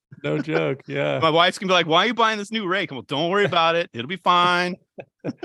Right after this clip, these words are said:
Speaker 1: That's what, that's what pros are for, is,
Speaker 2: <laughs>
Speaker 1: uh, selling things like rakes, you know? Uh,
Speaker 2: Exactly,
Speaker 1: it's all,
Speaker 2: dude.
Speaker 1: it's all marketing. You didn't know that you were being sold a rake and that,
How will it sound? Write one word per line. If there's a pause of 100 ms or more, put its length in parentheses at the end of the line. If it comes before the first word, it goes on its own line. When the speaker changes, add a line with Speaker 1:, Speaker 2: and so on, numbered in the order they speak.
(380)
Speaker 1:
That's
what,
that's
what
pros
are
for,
is,
Speaker 2:
<laughs>
Speaker 1:
uh,
selling
things
like
rakes,
you
know? (120)
Uh,
Speaker 2:
Exactly,
Speaker 1:
it's
all,
Speaker 2:
dude.
Speaker 1:
it's
all
marketing.
You
didn't
know
that
you
were
being
sold
a
rake
and
that,